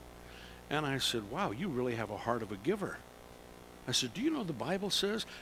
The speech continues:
'Give and it'll be given to you, good measure, pressed down, shaken together, and running over'?" He said, "I've never read the Bible."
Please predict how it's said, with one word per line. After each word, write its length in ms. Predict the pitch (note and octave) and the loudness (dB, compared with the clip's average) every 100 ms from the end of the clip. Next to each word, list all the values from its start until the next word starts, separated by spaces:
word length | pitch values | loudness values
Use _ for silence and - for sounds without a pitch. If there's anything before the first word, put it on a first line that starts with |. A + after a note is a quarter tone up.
| - G2+ | -12 -2
'Give 300 | A2 E3+ F#3 | 6 6 6
and 80 | D3+ | 2
it'll 140 | A2+ | 0
be 100 | G2+ | -2
given 320 | G2+ D#3 F3 | 2 2 2
to 80 | D3+ | -2
you, 160 | D#3 E3+ | -2 -2
good 220 | A#2+ G#2 | 0 0
measure, 320 | A#2+ C#3+ D#3 | 2 2 0
pressed 320 | - B2 - | 0 0 2
down, 180 | C3+ C3+ | 2 2
shaken 380 | - C#3+ C3 B2+ | 2 2 4 2
together, 360 | A#2 B2+ C3+ C#3 | 2 2 2 -2
and 320 | G2 G2 F#2+ | -2 -2 0
running 340 | A#2 A#2+ F#2+ F#2 - | 0 0 -2 -4 2
over'?" 460 | G2+ G2+ F3+ D#4 - - - - - - - - - - - - | 2 2 0 -2 -6 -14 -16 -16 -16 -16 -16 -16 -16 -16 -16 -8
He 80 | D#3 | -4
said, 280 | B2 G2 D#2+ | 0 0 0
"I've 180 | E2 D2 | -4 -6
never 200 | E2+ F#2 | -6 -4
read 260 | G2 A2 | -4 -2
the 60 | B2+ | -2
Bible." 420 | D#3 G3+ A#3+ C#4 | 0 -2 -4 -8